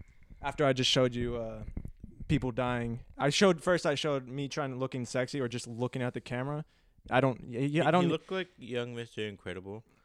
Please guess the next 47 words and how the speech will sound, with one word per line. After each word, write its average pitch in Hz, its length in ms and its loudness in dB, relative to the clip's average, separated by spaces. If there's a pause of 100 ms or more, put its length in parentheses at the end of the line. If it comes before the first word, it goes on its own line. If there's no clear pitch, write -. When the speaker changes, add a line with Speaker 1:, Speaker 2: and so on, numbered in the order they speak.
Speaker 1:
Yeah. 135 260 0 (100)
Speaker 2:
Like, 120 140 -2
his 139 160 -4
fucking 135 340 -4
nose 104 280 -4
was 98 240 -8
kinda, 90 300 -10
like, 85 220 -12
Speaker 1:
Yeah. 120 320 -2
Speaker 2:
hella 90 260 -10
big. 87 280 -12
Anyway. 107 260 -4
Speaker 1:
Yeah. 120 140 2 (160)
We 143 120 2
don't 175 180 4
need, 165 220 2
we, 135 120 -8 (540)
I, 139 400 -6
Speaker 2:
Yeah, 113 240 0
Speaker 1:
I 139 60 0
Speaker 2:
it's, 143 80 -4
Speaker 1:
bu-, 185 100 -4
it 160 100 2
Speaker 2:
it's 160 140 2
Speaker 1:
bu-, 190 260 8
it 165 160 0
bugged 196 220 2
me 165 160 -2
'cause 143 180 -4
it 143 40 -4
Speaker 2:
It 143 40 -2
Speaker 1:
was 139 120 0
Speaker 2:
does. - 40 2
Speaker 1:
just 151 160 -2
like, 135 280 -2 (420)
I 143 100 2
don't 165 300 0 (100)
need 160 280 2
your, 139 200 2
why 147 220 2
is 180 180 0
your 170 140 4
face - 580 0 (1040)
the 196 140 -2
face - 640 -2 (100)
of 120 300 -4 (1200)
Speaker 2:
Y-, 101 80 -20